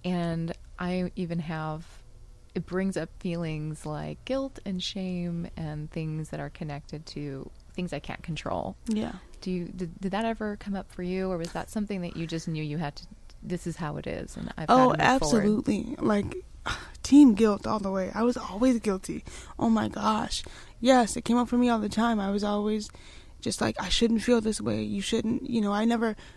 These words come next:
Speaker 2: I was like, "You're not allowed to feel sad. You're not allowed to feel guilty. You're not allowed to feel angry. You're not allowed to feel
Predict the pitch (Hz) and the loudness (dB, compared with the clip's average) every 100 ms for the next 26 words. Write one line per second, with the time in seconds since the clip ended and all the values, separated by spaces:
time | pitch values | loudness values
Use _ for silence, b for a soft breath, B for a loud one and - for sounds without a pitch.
0 | B 214 214 208 247 240 214 220 214 220 | B -2 0 4 6 6 4 2 2 0
1 | 214 - 208 - 220 208 190 - 214 202 | -2 -4 -4 -2 -2 -2 -2 -6 -8 -6
2 | 202 220 220 220 214 208 208 - 220 208 | -2 0 2 2 2 0 -4 -4 -4 -2
3 | 208 B B B - 233 220 214 208 208 | -4 B B B 0 2 2 0 0 -2
4 | 202 190 190 202 220 208 - 220 220 208 | -4 -6 -6 -4 -2 -2 -2 0 0 -2
5 | 190 190 190 190 185 190 190 - 208 202 | -4 -4 -4 -4 -6 -6 -10 -8 -4 -2
6 | 202 196 | -2 -4